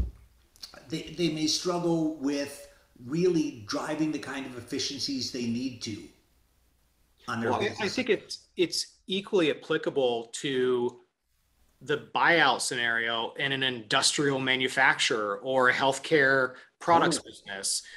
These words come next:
Speaker 2: or a consumer products business, because, you know, whether you are a startup and figuring stuff out or you're th-,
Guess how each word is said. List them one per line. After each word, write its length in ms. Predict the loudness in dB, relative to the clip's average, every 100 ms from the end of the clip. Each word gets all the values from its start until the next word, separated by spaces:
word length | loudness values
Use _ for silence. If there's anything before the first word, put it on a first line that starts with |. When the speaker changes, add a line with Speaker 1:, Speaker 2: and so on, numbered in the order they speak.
| -20 -4
Speaker 2:
or 220 | 2 2
a 40 |
consumer 720 | 2 2 4 4 4 4 4
products 540 | 0 -2 -2 -2 -6 -6
business, 560 | -4 -4 -4 -2 -2
because, 580 | -2 -4 0 2 2 0 -8 -18 -12
you 80 | -6
know, 320 | -2 0 -2
whether 420 | -2 0 2 4 2
you 280 | 0 -2
are 240 | 0 -2 -2
a 220 | -6 -4
startup 520 | -4 2 4 4 2
and 240 | -2 -4 -10
figuring 460 | 2 6 6 4
stuff 300 | 2 0 2
out 360 | 4 4 2 -4 -20 _ -2
or 260 | 2 4
you're 240 | 2 0 -4
th-, 280 | -6 -18